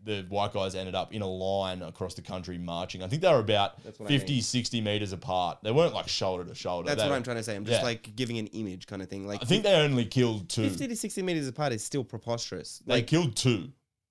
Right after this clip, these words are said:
Speaker 2: What? Really?
Speaker 1: Yeah, but heaps of 'em slipped through. They, there was a
Speaker 2: No
Speaker 1: massive
Speaker 2: way.
Speaker 1: failure.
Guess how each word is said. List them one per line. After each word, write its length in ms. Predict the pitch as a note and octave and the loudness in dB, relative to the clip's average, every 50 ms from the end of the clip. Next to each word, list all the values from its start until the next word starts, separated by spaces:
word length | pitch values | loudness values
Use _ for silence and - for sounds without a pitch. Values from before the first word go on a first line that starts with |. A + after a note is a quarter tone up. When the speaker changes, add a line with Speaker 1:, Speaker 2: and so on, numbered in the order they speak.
| _ _ - | _ _ -8
Speaker 2:
What? 220 | C3 F#3 D#4 - - | -6 -6 -6 -6 -4
Really? 320 | C3+ C#3 F3+ A3+ F#4+ E4 - | -4 -4 -2 -2 -4 -6 -4
Speaker 1:
Yeah, 160 | B2 B2+ B2+ A2 | 0 0 0 0
but 140 | F#2+ G#2+ | 0 2
heaps 260 | - - D3 C#3 - C#3+ | 4 4 4 4 4 2
of 80 | C3 | 2
'em 120 | B2+ A#2 G#2+ | 2 2 2
slipped 260 | - - A#2 G#2 - | 2 0 -2 -2 -4
through. 400 | - - F#2+ F#2 F2 E2 E2+ B2+ - _ - | -6 -4 -4 -2 -2 -4 -6 -10 -12 _ -2
They, 160 | A2 A2+ A2 | 0 0 0
there 240 | A2 G#2+ A#2+ B2 B2 | 0 0 0 0 2
was 280 | B2 B2 A2 G2+ F#2+ - - - - - | 2 0 0 -2 -4 -10 -18 -10 -2 0
a 80 | A2 | 4
Speaker 2:
No 280 | B2 B2 B2+ B2+ B2+ C#3+ | 4 6 6 6 6 8
Speaker 1:
massive 440 | D3 D#3 D#3 D3 C3+ A2+ A2 G#2+ G2 | 8 8 8 8 6 6 4 4 2
Speaker 2:
way. 40 | |
Speaker 1:
failure. 460 | F#2 - A2 G2+ G2 F#2 E2+ D2 - | 2 2 2 2 2 2 0 -2 -10